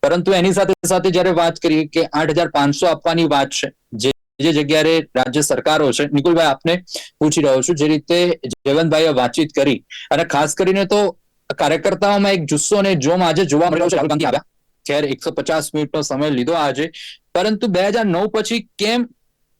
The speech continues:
પંદર વર્ષ પછીની આ મુલાકાત કોંગ્રેસ કાર્યાલય, એ ક્યાંક કાર્ય-, કાર્યકર્તાઓ, કાર્યકર્તાઓના મનમાં આ પ્રશ્ન ના થાય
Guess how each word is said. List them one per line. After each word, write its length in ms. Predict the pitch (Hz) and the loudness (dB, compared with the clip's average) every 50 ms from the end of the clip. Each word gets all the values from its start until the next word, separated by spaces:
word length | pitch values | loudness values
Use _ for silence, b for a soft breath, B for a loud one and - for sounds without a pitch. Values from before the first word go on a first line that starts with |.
| _ _ _ _ _ _ _ - | _ _ _ _ _ _ _ -4
પંદર 340 | 170 165 165 175 226 233 220 | -4 -2 -2 -2 -2 -2 -2
વર્ષ 280 | 196 208 196 - - | -2 -2 -4 -4 -4
પછીની 320 | 208 202 185 214 214 208 208 | -4 -4 -2 -2 -2 0 0
આ 80 | 196 | 0
મુલાકાત 520 | 185 180 180 180 175 170 - 202 202 202 - | 0 0 0 0 -2 -2 -2 -4 -6 -4 -4
કોંગ્રેસ 400 | - 190 185 185 196 190 - - | -4 -4 -2 -2 -2 -4 -4 -4
કાર્યાલય, 600 | 196 180 - _ _ - 180 175 170 170 175 208 - _ _ _ _ _ | -6 -6 -6 _ _ -4 -2 0 0 -2 -2 -4 -8 _ _ _ _ _
એ 180 | 170 208 226 233 226 - | -2 -2 -2 -2 -4 -4
ક્યાંક 300 | - - 190 220 214 - | -4 -2 -2 -2 -4 -6
કાર્ય-, 540 | 196 - - 190 185 185 190 - _ - 202 | -10 -4 -2 -2 0 0 -2 -4 _ -8 -8
કાર્યકર્તાઓ, 640 | 185 - 180 170 180 175 - 202 175 - 220 220 220 214 208 208 - 170 | -4 -2 -2 -2 -2 -2 -4 -6 -4 -2 -2 0 0 0 -2 -2 -4 -4
કાર્યકર્તાઓના 580 | 190 180 185 202 180 202 196 196 208 208 208 202 | -2 -2 -2 -2 -4 -4 -4 -2 -2 -2 0 0
મનમાં 300 | 196 196 196 196 202 196 | 0 0 0 0 -2 -2
આ 40 | 190 | -2
પ્રશ્ન 340 | 190 185 185 185 - 202 | -2 -4 -4 -4 -4 -4
ના 140 | 202 202 202 | -2 -2 -2
થાય 160 | 185 226 214 | -2 -4 -6